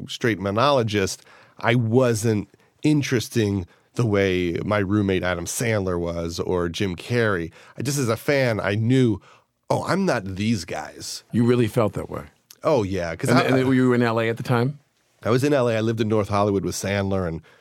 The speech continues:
Speaker 1: you know,
Speaker 2: How long
Speaker 1: uh,
Speaker 2: did you live with Sandler?
Speaker 1: It was, uh, under two years.
Speaker 2: Right.
Speaker 1: And, it, I mean, it was the most fun time ever. Every time we see each other, we're like, "That was the best." You know, we were just so into doing stand-up.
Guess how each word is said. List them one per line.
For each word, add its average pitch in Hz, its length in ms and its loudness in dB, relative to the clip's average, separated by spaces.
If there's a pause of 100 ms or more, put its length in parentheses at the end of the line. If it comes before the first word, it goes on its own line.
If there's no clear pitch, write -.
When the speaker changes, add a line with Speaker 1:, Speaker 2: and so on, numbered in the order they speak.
(200)
Speaker 1:
you - 180 -10
know, - 140 -6
Speaker 2:
How 170 140 4
long 220 180 2
Speaker 1:
uh, 202 40 2
Speaker 2:
did 160 100 0
you 139 60 2
live 131 200 0
with 120 100 0
Sandler? 117 500 -2 (220)
Speaker 1:
It - 80 -4
was, 117 180 0
uh, 139 360 0
under 143 440 0 (160)
two - 180 -4
years. 90 600 -2
Speaker 2:
Right. 92 200 -2 (160)
Speaker 1:
And, 123 300 -2 (280)
it, 165 140 -4
I - 40 -2
mean, 196 140 0
it 196 140 -4
was 151 260 0
the 131 100 2
most 113 380 -2
fun 90 200 -6
time 87 360 -6
ever. 90 240 -4
Every 202 220 0
time 147 180 0
we 117 80 0
see 113 160 -4
each 104 160 -4
other, 92 160 -2
we're 87 80 -4
like, 85 260 -8
"That 165 280 -2
was 104 240 -4
the 90 140 -6
best." 82 560 -12 (320)
You 147 120 0
know, 98 260 0
we 135 180 0
were 131 140 0
just 117 560 0
so 135 480 0
into 117 380 0
doing 104 480 0
stand-up. 107 580 0